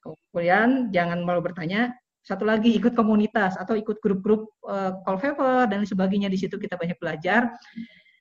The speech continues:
Fokus awal untuk akreditasi mungkin bagi yang terbitannya dua ribu berapa, dua ribu sebelas, dua ribu dua belas, mungkin lebih kepada kuantitas. Sulitnya adalah mencari artikel-artikel yang kemarin sudah terbit.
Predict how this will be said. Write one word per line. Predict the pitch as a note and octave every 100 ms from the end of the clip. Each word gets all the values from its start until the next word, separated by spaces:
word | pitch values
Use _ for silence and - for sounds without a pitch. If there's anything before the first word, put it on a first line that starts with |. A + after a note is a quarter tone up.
| _
Fokus | - C4 D4 C4+
awal | C#4+ D#4+ D#4+ C4+ G3 A#3+
untuk | B3 C4+
akreditasi | A3+ A#3 B3 B3 A#3 C4+
mungkin | B3 B3 B3 D4+ B3
bagi | G#3+ G#3+ C4+ C4 A3
yang | A3
terbitannya | A3 A3+ G#3+ A3 A3+
dua | F#3+ E3+
ribu | F3+ F#3
berapa, | D#3+ F3 G#3+ A#3+
dua | F3+ E3
ribu |
sebelas, | E3+ G3 B3
dua | F#3+
ribu | F3+ G3
dua | G3 G3
belas, | -
mungkin | G#3+ A#3+ D4+
lebih | A#3+ A3+ A3+
kepada | G3+ G3+
kuantitas. | G#3 G#3+ A3+ - F#3 F3+
Sulitnya | A3+ G#3+ A#3+ B3+
adalah | G#3+ A#3+
mencari | A3 G#3+ G3 F#3 A#3
artikel-artikel | B3 G#3 - - G#3+ G#3 A3 - A3+
yang | G#3
kemarin | G#3 G3 F#3+ A3
sudah | A3 F3 F#3 F#3 - _ -
terbit. | G#3+ G3 A3+ -